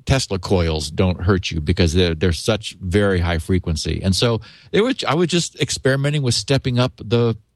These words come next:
the voltage of small batteries using various oscillators and things. And, uh, you know, it was fun. <laughs>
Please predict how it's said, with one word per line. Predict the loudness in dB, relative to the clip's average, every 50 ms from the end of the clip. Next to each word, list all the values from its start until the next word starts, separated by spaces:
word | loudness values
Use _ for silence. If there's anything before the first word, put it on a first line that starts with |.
| _ -2
the | 0 0 0
voltage | 2 2 2 2 2 0 0 0 0 0 0 -2 -4 -4 -4 -2
of | 0 2 2 2 2 0 -2 -6 -10 _ _ _ _
small | -6 -2 2 2 4 4 2 2
batteries | 0 0 0 0 0 0 0 0 0 0 0 0 -2 -4 -2
using | 0 2 2 4 4 4 2 4
various | 4 2 2 2 2 0 0
oscillators | 0 -2 -2 -2 -2 -2 -2 0 0 0 -2 -4 -4 -4
and | -4 -2 0
things. | 2 2 2 2 2 0 -2 -2 -6 -10 -8 _
And, | 2 4 4 4 4 4
uh, | 2 2 0 -2 -4 _ _ _ _ _ _ _ _ -2
you | 0
know, | 2 2 2 0 -4 -6 -10 -6 -4
it | -2 0
was | 2 2 2 2 -2 -6 -10 _ -20 -20 -20 _ _ _ -20 -20 -20 -20 _ _ _ _
fun. | -4 0 2 2 2 0 0 -4 -4
<laughs> | 0